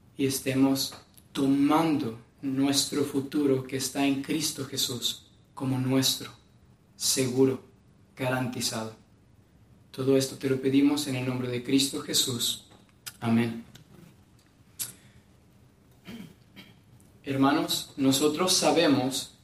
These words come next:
que cada uno de nosotros, si somos creyentes, hemos tenido el antes y el después, ¿cierto? El antes y el después de nuestras vidas. Ninguno nació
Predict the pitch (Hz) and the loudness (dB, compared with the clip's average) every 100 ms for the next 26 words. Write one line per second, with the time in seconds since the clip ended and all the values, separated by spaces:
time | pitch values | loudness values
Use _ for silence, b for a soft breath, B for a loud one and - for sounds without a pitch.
0 | - 143 135 131 131 131 - - _ _ | -6 4 8 8 6 2 -4 -20 _ _
1 | _ _ 147 147 160 165 160 151 139 135 | _ _ 2 6 6 4 0 2 2 2
2 | - - - 190 196 131 135 - - - | -2 -8 -2 2 2 4 2 2 -4 -8
3 | - 135 139 147 147 151 147 170 147 131 | -4 0 2 2 2 2 2 2 2 2
4 | 135 - - b b b b 147 160 185 | 2 0 -12 b b b b 2 2 2
5 | - 165 160 165 165 147 143 - 202 196 | 0 2 2 2 4 4 6 6 4 2
6 | 226 - - 294 262 131 - 156 - 160 | 2 2 2 2 2 0 2 2 2 2
7 | 147 - 120 113 - 139 143 170 190 - | 0 0 -8 -12 -4 2 4 4 4 2
8 | 196 - 143 135 127 - 151 156 147 135 | 2 2 2 2 0 2 4 4 2 0
9 | 127 135 127 143 143 139 - - - b | 0 -2 -2 0 0 0 -4 -10 -14 b
10 | b b b b - - - _ - 151 | b b b b -20 -20 -20 _ -4 2
11 | 165 160 170 208 220 226 208 160 - - | 2 2 2 2 4 2 2 2 2 2
12 | 175 196 151 143 - | 6 6 6 2 -2